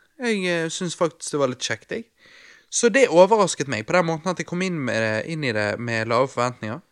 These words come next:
Samme med Journey på PlayStation tre. Eh, det var jo et spill som ble hyllet til helvete.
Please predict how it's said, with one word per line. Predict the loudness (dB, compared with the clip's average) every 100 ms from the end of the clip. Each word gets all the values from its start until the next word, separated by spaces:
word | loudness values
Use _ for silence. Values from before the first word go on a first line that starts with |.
| -20 -20 -20 -16
Samme | -2 0 2 2 2
med | 2 2 0 -2
Journey | 2 4 4 2 -2 -6 -6
på | -2
PlayStation | 0 0 -2 -6 -8
tre. | -4 -2 -2 -6 _ _ -20 -20 -18 -2
Eh, | 2 4 6
det | 6
var | 6
jo | 2
et | 0
spill | -2 -2
som | -2 -2
ble | 0 0
hyllet | 0 0 0 -2 -6
til | -4
helvete. | -2 0 -4 -6 -8